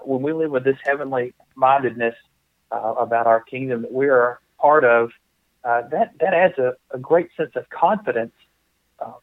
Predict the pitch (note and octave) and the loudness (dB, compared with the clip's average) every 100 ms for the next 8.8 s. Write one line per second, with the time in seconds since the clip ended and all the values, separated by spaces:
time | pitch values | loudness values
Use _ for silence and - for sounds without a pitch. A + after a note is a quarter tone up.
0 | _ _ C#3 C3 B2+ A#2+ B2+ A2+ A2 D#3+ | _ _ -8 -6 -6 -6 0 2 4 8
1 | D#3+ F3 C#3+ A#2 - - _ _ _ _ | 8 8 2 -4 -6 -20 _ _ _ _
2 | _ _ A#2+ A#2+ _ B2 A#2+ B2 A2 G#2+ | _ _ -12 -12 _ -2 4 6 6 4
3 | G#2+ _ _ _ _ - A2+ A2 A2 G#2+ | 0 _ _ _ _ -8 -6 -4 -6 -8
4 | - A#2 - B2 A#2 A2 A#2 _ _ - | -6 -4 -2 -4 -4 -6 -14 _ _ -4
5 | D#3 C3 B2 B2+ A#2+ G#2+ - - _ C3+ | -4 0 2 4 4 4 -2 -16 _ -12
6 | C3 C3 C3 B2+ _ _ _ _ C3+ - | -10 -6 -8 -8 _ _ _ _ -12 -8
7 | - F#3+ G3 D#3+ C3+ C3+ D#3+ D3+ D#3 D#3+ | -4 0 2 2 2 0 0 -2 -4 -2
8 | D3+ C3 B2+ A#2+ A#2+ A#2 B2+ A#2+ | 0 2 0 0 -2 -2 -6 -10